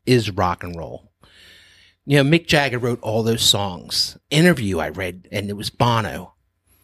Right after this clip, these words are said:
And Bono asked him, "Yeah, how did you write all those songs? Like, some of those lyrics are just so," and he's like, "Hey, kid, I lived those songs.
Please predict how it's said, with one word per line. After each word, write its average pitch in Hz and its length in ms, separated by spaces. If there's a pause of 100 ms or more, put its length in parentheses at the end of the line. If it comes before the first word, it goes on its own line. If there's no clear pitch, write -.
(300)
And 107 140
Bono 120 340
asked 113 320
him, 98 340 (260)
"Yeah, 165 160
how - 180
did 226 200
you 185 60
write 160 200
all 160 120
those 113 240
songs? - 640
Like, - 360 (640)
some 202 240
of 175 40
those 127 320 (220)
lyrics 190 420
are 110 80
just - 280
so," 151 420
and 127 320 (320)
he's 120 280
like, 120 240 (180)
"Hey, - 280
kid, 127 460
I 123 120
lived 113 340
those 87 200
songs. 85 600